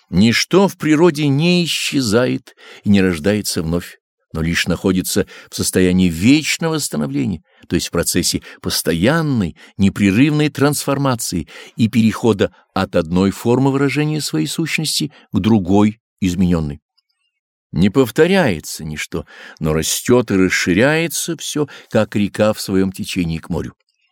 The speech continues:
Плодитесь и размножайтесь, закон космоса, подчиняющий себе все явления пространства.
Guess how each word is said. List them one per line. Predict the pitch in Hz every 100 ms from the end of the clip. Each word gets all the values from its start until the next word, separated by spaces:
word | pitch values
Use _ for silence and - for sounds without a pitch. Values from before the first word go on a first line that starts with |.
| _ _ _ _ _
Плодитесь | - 85 87 78 131 135 110
и | 123
размножайтесь, | 117 101 104 107 104 87 117 165 156 - 143 - - _ _ _ _ -
закон | 78 92 - 95 95
космоса, | - 101 104 - 104 - 95 - _ _ _ _ -
подчиняющий | - - - 101 95 101 104 104 - - 107
себе | - 98 101
все | - 101
явления | 98 95 101 101
пространства. | 98 104 - 101 107 -